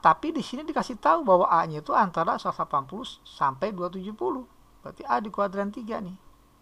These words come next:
A berada di kuadran tiga. Nah, kuadran tiga itu lambangnya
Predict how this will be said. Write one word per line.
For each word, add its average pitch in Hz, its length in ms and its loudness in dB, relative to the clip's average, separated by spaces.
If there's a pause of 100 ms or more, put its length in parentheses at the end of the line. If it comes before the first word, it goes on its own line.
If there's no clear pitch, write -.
(1400)
A 185 240 2
berada 156 640 -4
di 175 240 -14
kuadran 139 640 -6
tiga. 214 400 -4 (240)
Nah, 123 480 -10
kuadran 147 400 -4
tiga 151 240 -8
itu 135 240 -6
lambangnya 147 560 0